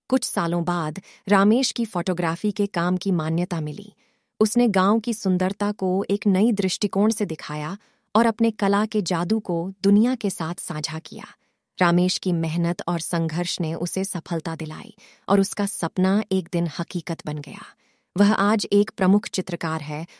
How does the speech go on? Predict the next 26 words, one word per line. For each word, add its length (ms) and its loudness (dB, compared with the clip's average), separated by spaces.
और 120 6
उसका 280 0
काम 340 4
लोगों 340 4
को 120 0
प्रेरित 360 0
करता 320 -8
है 260 -8
और 100 4
दिखाता 420 0
है 280 -6
कि 80 0
सपनों 400 0
को 120 -2
पूरा 340 2
करने 320 0
के 160 -6
लिए 340 -2
आपका 340 -2
निश्चय 580 0
और 120 0
मेहनत 460 -2
सब 420 -2
कुछ 200 -4
होता 240 -10
है। 280 -14